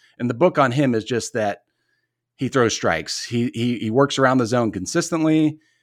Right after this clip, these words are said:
He was able to pull the string on a really good, uh, upper seventies curveball with,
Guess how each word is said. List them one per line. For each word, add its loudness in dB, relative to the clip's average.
He -6
was -4
able 0
to -6
pull -4
the -4
string -4
on -4
a -8
really 2
good, 0
uh, -16
upper 0
seventies -2
curveball 0
with, -6